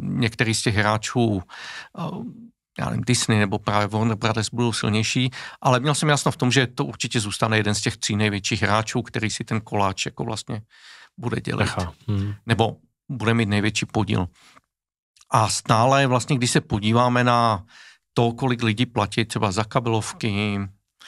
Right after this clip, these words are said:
Speaker 1: za televizní kanály, kolik reklamy vlastně jde do tohle segmentu,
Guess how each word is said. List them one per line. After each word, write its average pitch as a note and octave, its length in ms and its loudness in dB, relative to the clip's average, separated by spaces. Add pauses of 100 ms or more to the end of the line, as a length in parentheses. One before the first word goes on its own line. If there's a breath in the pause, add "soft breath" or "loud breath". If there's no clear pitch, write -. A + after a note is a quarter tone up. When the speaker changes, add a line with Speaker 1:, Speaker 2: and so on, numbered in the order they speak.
(240 loud breath)
Speaker 1:
za G#2+ 300 -2
televizní A2 580 -2
kanály, G2 760 -2 (300 loud breath)
kolik G#2+ 240 -2
reklamy A2+ 400 2
vlastně G#2+ 320 0
jde G2+ 140 0
do G#2 100 -2
tohle A2 300 -2
segmentu, G2+ 640 -2